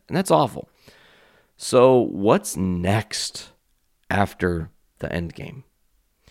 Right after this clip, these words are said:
Well, we know that the next movie is gonna be Spider-Man Far From Home, and we're gonna get to see it a little bit sooner. So here's the deal. It's supposed to come out July fifth. That would make preview night July fourth.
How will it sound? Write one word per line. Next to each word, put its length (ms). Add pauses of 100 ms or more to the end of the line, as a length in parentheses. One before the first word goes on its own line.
(380)
Well, 420 (240)
we 180
know 600 (160)
that 260
the 60
next 340
movie 300
is 120
gonna 220
be 140
Spider-Man 480
Far 240
From 160
Home, 320 (400)
and 160
we're 80
gonna 180
get 160
to 80
see 240
it 160
a 80
little 360
bit 260
sooner. 560 (420)
So 160
here's 220
the 80
deal. 360
It's 120
supposed 200
to 60
come 100
out 140
July 340
fifth. 500 (400)
That 140
would 100
make 280
preview 360
night 300
July 380
fourth. 680